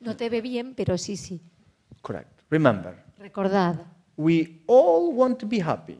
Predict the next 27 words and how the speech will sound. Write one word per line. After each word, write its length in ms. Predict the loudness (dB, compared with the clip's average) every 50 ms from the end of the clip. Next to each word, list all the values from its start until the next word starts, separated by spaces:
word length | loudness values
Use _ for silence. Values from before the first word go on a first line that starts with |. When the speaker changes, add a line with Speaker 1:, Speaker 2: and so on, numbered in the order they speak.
| -8
Speaker 1:
Todos 460 | -4 -2 0 0 0 -2 -4 -6 -6
queremos 460 | -6 -6 -4 -2 -2 -2 -2 -2 -4 -4
ser 180 | -4 -4 -4
Speaker 2:
We 40 | -4
Speaker 1:
felices. 840 | -6 -8 -6 -6 -4 -4 -6 -6 -8 -6 -6 -6 -6 -6 -8 -12 -6
Speaker 2:
all 400 | -2 0 2 2 2 0 0 -2
don't 220 | -4 -4 -4 -4 -6
want 160 | -8 -8 -10
to 80 | -12
suffer. 380 | -12 -12 -12 -12 -14 -18 -20 -20 -20 -20 _ _ _
Speaker 1:
Nadie 400 | -6 -4 -4 -4 -4 -4 -6 -4
quiere 220 | -4 -6 -4 -4 -6
sufrir. 640 | -6 -8 -8 -8 -6 -4 -2 -2 -2 -4 -6 -10 -12 _
Speaker 2:
Why? 800 | -6 -4 0 0 2 2 4 2 2 0 -2 -2 -4 -6 -8 -12 -16 -20 -20 _ _ _ _ _ _ _ _ _ _ _ _ _ _ _ _ _ _ _ _ _ _ _ _ _ _ _ _ _ _ _ _
Speaker 1:
¿Por 220 | -2 -2 -2 -2 -6
qué? 400 | -8 -8 -8 -6 -6 -6 -8 -10 -14 -18 _ _ _ _ _ _ _ _ _ _ _ _ _ _ _ _ _ _ _ _ _ _ _ _ _ _ _ _ _ _ _ _ _ _ _ _
Speaker 2:
You 160 | -8 -8 -8 -6 0
only 420 | 4 4 6 6 6 4 4 4 2
have 180 | 2 0 -2 -2
one 460 | -4 -4 -4 -2 0 0 0 0 -2 -6
possibility 520 | -8 -10 -10 -10 -10 -12 -12 -10 -10 -10 -10
to 120 | -10 -8
give 160 | -8 -8 -6
answer. 420 | -6 -8 -8 -10 -12 -14 -14 -16 -16 -18 -20 _ _
Speaker 1:
Solo 400 | _ -12 -8 -4 -2 0 0 0 0
podéis 340 | 0 0 0 0 0 -2 -2 -2
dar, 300 | 0 0 0 -2 -4